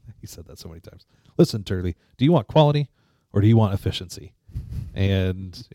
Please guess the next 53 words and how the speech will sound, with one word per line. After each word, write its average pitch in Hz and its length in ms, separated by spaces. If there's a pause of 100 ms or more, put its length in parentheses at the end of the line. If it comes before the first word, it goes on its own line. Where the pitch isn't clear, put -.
(180)
'cause 113 140
people 117 240
would 123 120
kick - 180
back 120 260
on 92 100
him 92 80
all 92 120
the 98 60
time. 135 240
He'd - 220
say, 95 200
"Hey, 104 140
you 92 180
can, 98 240
you 107 180
need 101 120
to 90 80
do 87 140
faster. - 600
You 104 100
need 98 80
to 92 60
go 90 120
faster." - 520 (640)
Um, 85 540 (120)
and 95 160
they 90 100
would 87 120
push - 380
and 90 100
say, 87 420 (720)
"We 101 100
can't, 104 360
you 95 80
know, 90 140
like, 90 240 (140)
if 104 140
we 120 100
go 120 120
faster, 101 480
we're 87 160
gonna 87 160
miss 90 200
stuff. 90 360
We're, 87 320
you 90 100
know, 85 60
we're 85 80
gonna 82 100
have 82 140
poor 82 180
quality." 73 420